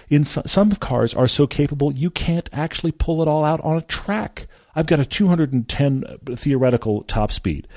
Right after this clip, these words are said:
There is no track on the planet I'm gonna hit that on. It's not gonna happen. So cars have become so capable now that even finding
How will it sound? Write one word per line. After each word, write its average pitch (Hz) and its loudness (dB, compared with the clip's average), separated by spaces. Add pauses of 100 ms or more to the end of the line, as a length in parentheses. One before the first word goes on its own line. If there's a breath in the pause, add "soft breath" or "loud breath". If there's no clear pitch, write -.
(140)
There 170 4
is 151 4
no 135 4
track 127 2
on 123 4
the 107 4
planet 113 4
I'm 98 6
gonna 95 4
hit 87 0
that 80 0
on. 65 -6 (200)
It's - 0
not 202 2
gonna 147 2
happen. 139 -2 (420 loud breath)
So - 2
cars 185 -2
have 156 -2
become 131 0
so 156 2
capable 113 -2
now 65 -6 (460 soft breath)
that 120 2
even 180 2
finding 104 -2